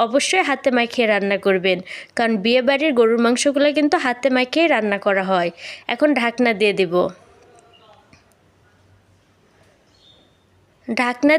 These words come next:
দিয়ে খুব ভালো করে চুলায় দশ মিনিট জাল করে নিব।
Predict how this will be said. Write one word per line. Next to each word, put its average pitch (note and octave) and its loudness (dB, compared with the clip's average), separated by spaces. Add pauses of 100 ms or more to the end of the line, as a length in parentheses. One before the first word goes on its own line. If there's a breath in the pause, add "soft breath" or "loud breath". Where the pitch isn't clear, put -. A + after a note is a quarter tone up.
দিয়ে D4 4 (120)
খুব D#4+ 2 (120)
ভালো A3+ 0 (100)
করে C#4+ 4 (140)
চুলায় C#4 2 (100)
দশ A#3 0
মিনিট C4 0 (100)
জাল A3 0 (120)
করে G3 2
নিব। F#3 -4